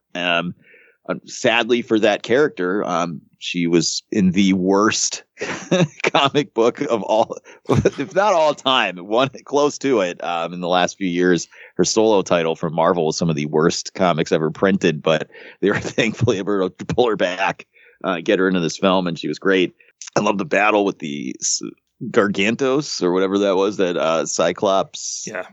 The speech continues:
Speaker 1: octopus thing. That was fantastic. I really liked the Illuminati stuff. I mean, there, uh, the, the big thing for me, though, and I, I kinda hinted at it in the non-spoiler part, is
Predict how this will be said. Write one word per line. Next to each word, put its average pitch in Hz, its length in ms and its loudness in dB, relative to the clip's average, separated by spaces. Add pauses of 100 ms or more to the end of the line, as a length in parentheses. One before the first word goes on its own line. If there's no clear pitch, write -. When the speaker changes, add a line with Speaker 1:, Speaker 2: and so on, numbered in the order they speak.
(320)
Speaker 1:
octopus 90 500 -2
thing. 113 200 2
That 98 120 0
was 65 140 -8
fantastic. 90 880 -4 (560)
I - 60 0
really 98 280 2
liked 80 240 0
the 80 100 -2
Illuminati 127 640 0
stuff. 170 580 0 (300)
I - 40 0
mean, 196 120 2
there, 196 160 0
uh, - 180 0
the, 156 200 -2 (120)
the 131 140 2
big 190 200 0
thing 135 200 0
for 135 120 0
me, 127 200 0
though, 98 240 2
and 92 80 -4
I, 87 120 -4
I 104 80 -2
kinda 107 240 0
hinted 101 380 0
at 90 200 2
it - 100 -4
in 87 180 -2
the 82 220 -6
non-spoiler 87 640 2
part, 80 280 0
is 82 240 0